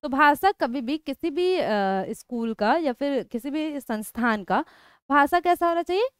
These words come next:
बहुभाषीयता होनी चाहिए। ऐसा नहीं है सिर्फ एक ही लैंग्वेज में पढ़ाया जा रहा है, इंग्लिश इंपॉर्टेंट है और उतना ही इंपॉर्टेंट हिंदी भी है, लेकिन ऐसा नहीं है अगर कहीं हिंदी बोला जा रहा है तो सिर्फ हिंदी में ही हम पढ़ाए जा रहे हैं,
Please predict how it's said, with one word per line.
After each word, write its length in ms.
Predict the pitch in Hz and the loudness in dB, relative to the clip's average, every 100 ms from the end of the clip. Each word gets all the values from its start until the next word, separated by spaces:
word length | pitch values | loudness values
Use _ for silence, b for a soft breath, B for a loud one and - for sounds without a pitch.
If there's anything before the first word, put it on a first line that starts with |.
| - | -16
बहुभाषीयता 1120 | 180 285 302 370 339 220 220 175 - 180 180 | 0 4 4 4 2 2 2 2 -2 -4 -4
होनी 360 | 170 175 170 165 | -4 -6 -8 -8
चाहिए। 320 | 185 165 165 b b - | -6 -6 -8 b b 2
ऐसा 300 | 330 330 381 | 4 6 4
नहीं 120 | 370 | 2
है 60 | |
सिर्फ 200 | 381 392 - - | -2 -4 -6 -2
एक 160 | 302 339 | 0 2
ही 120 | 339 | 4
लैंग्वेज 440 | 370 311 262 247 254 | 6 6 4 0 -4
में 80 | |
पढ़ाया 380 | 302 254 214 190 | -2 0 2 2
जा 180 | 175 175 | 2 0
रहा 100 | 170 | 0
है, 60 | 170 b b b - | -4 b b b -2
इंग्लिश 360 | 330 370 415 - _ | 2 4 4 0 _
इंपॉर्टेंट 580 | 277 294 285 262 311 311 | -6 0 2 2 2 -2
है 260 | - 254 170 | 2 4 4
और 160 | 240 | 0
उतना 240 | 277 311 339 | -6 -4 0
ही 160 | 349 | 2
इंपॉर्टेंट 460 | 349 302 254 254 302 | 2 2 2 2 2
हिंदी 340 | 247 240 233 233 | 2 2 0 -2
भी 160 | 208 | -2
है, 100 | 160 b b - | -4 b b 0
लेकिन 200 | 277 320 | 2 4
ऐसा 280 | 277 320 370 | 4 4 2
नहीं 140 | 381 | -2
है 60 | 381 | 0
अगर 180 | 370 370 | 0 0
कहीं 340 | 339 320 339 | 2 2 2
हिंदी 340 | 269 240 233 | 2 0 0
बोला 280 | 320 359 359 | 0 2 2
जा 180 | 359 349 | 4 4
रहा 100 | 349 | 4
है 60 | 320 | 2
तो 100 | 226 | -2
सिर्फ 240 | 311 - | -8 -4
हिंदी 240 | 226 208 | -4 -2
में 120 | 269 294 | 0 2
ही 60 | |
हम 140 | 302 285 | 2 2
पढ़ाए 300 | 294 277 262 | 4 4 4
जा 160 | 269 | 2
रहे 100 | |
हैं, 60 | 247 | 2